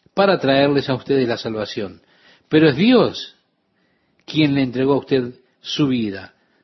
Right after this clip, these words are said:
De esa manera usted tiene que identificarse con Dios.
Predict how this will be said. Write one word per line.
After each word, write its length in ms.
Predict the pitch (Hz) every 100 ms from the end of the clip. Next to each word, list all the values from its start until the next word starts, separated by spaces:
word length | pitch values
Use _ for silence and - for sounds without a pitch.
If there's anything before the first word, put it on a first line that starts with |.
| _ _
De 80 | 131
esa 160 | 156
manera 300 | 160 165 196
usted 420 | 175 - 156 175 - _ _ _ _ _ _ _
tiene 380 | - 165 220 226
que 120 | 160
identificarse 840 | 147 127 117 113 101 - 110 110 202
con 180 | 240 247
Dios. 460 | 285 208 - -